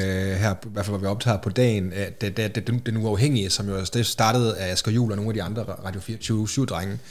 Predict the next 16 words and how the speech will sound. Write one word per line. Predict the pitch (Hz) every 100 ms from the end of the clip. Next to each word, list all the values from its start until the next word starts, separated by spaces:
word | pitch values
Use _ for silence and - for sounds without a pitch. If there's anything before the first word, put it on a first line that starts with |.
| - - -
de |
har | 120
jo | 113
det | 110
mest | 123 127
lyttede | 123 104
morgenflade | 101 120 107 107
nu, | 107 131
ikke? | 175 - - -
Øh, | 101 95 92 95
har | 95
de | 95
selv | 120 110
lige | 107
delt, | 117 110
ikke? | 117